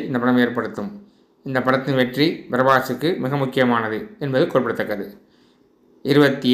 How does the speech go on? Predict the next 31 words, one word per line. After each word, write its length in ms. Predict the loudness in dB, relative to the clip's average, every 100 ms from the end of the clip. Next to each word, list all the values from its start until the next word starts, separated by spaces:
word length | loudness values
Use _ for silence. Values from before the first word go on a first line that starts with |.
| 6
ஏழு 200 | 4 0 -4 -6 2 4
ஆறு 200 | 4 2 -2 -6
இருபத்தி 280 | 0 0 0
நான்கு 200 | -4 -2 2
வியாழக்கிழமை 420 | 4 4 2 -4
அன்று 160 | -4 -4 -6
இந்த 120 | -6 -2
படம் 180 | 0 -2 -2
வெளியாகிறது. 440 | 0 2 2 0 -8 -10 -4
இது 80 | 0
ஒரு 80 | 2 4
பான் 180 | 4 4
இண்டியா 180 | 2 2
படம். 180 | 0 -4 -10 _ _ 2
தமிழ், 260 | 2 0 -4 -4
தெலுங்கு, 340 | -2 0 0 0 0
ஹிந்தி, 240 | 0 0 0
கன்னடம், 320 | 2 4 4 4
மலையாளம் 340 | 4 4 2
என்று 120 | -2 -4 0
பல 140 | 0 2
மொழியில் 260 | 0 -2
வெளியாகிறது. 500 | -2 -2 -2 -4 -8 -14 -20 _ _ _ _ _ _ _ _ _ _ _ _ _ -4
இந்த 120 | 2 4
படம் 200 | 4 2
நிறைய 180 | 4 4 2
திரையில் 220 | 0 2 4
வெளியாவதால் 540 | 4 4 4 2 0 -4 -18 _ _ _ -4
மற்ற 120 | 0 2
படங்கள் 280 | 4 2 0
வெளியாகவில்லை. 540 | 2 4 2 -2 -8